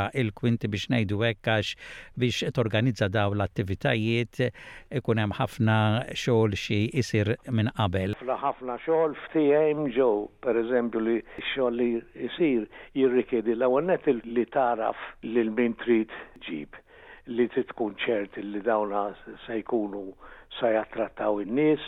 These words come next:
Speaker 2: dawna se jkunu fost l-aqwa li hemm f'Malta, u dan mingħajr l-ebda dubju, Vollieri. Għandek pereżempju mbagħad barra l-ftehim li, li trid tagħmel magħhom, sintendi il-ħlas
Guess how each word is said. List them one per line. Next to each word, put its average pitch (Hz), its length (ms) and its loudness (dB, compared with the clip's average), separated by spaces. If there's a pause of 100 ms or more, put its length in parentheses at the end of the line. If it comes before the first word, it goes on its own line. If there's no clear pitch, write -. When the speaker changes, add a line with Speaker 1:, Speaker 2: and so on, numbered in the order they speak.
(140)
Speaker 2:
dawna 107 360 -8
se 113 160 -6
jkunu 107 600 -6 (260)
fost - 580 -8
l-aqwa 110 520 -4
li 104 180 -6
hemm 101 200 -6
f'Malta, 147 600 -2 (720)
u 123 140 -6
dan 113 300 0
mingħajr 104 340 -2
l-ebda 101 340 -4
dubju, 127 460 2
Vollieri. 120 600 2 (540)
Għandek 120 520 -2
pereżempju 107 580 -2
mbagħad 113 440 -4 (400)
barra 117 320 2
l-ftehim 117 800 0
li, 110 140 -6 (100)
li 110 240 -10
trid - 240 -6
tagħmel 104 400 -10
magħhom, 135 560 -6 (240)
sintendi 110 640 -4 (340)
il-ħlas 113 800 -2